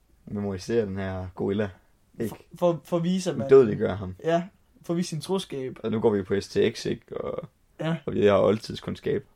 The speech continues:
Speaker 2: Ja.
Speaker 1: Og sådan noget, øhm, i antikken, så handler det meget om at blive udødeliggjort. Og jeg skal sige, hvis der er en ting, jeg gerne vil, min udødeliggørelse ligesom skulle manifesteres som,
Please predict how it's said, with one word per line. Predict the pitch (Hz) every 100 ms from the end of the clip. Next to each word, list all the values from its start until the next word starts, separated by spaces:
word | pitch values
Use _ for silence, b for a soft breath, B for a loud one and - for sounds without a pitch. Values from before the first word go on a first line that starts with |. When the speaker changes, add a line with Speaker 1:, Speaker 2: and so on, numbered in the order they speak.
| -
Speaker 2:
Ja. | 156 185 -
Speaker 1:
Og | - 104
sådan | 113
noget, | 110 101
øhm, | 92 92 92 - _ _ _ _ _ _
i | 104
antikken, | 92 - 139 120 90 _ _
så | - 107
handler | 104
det | 95
meget | 92
om | 95
at | 98 107
blive | 104
udødeliggjort. | 101 104 101 - 101 - - b b b - -
Og |
jeg | 107
skal | 101
sige, | - 110
hvis | 101
der | 107
er |
en | 110 127
ting, | 113 101 - - -
jeg | 107
gerne | 110 107
vil, | 110 104 113 _ _ - - - - - - -
min | 107 113
udødeliggørelse | 104 139 131 101 104 101 107
ligesom | 107 107
skulle | - 104
manifesteres | 101 101 - - 135 -
som, | - 107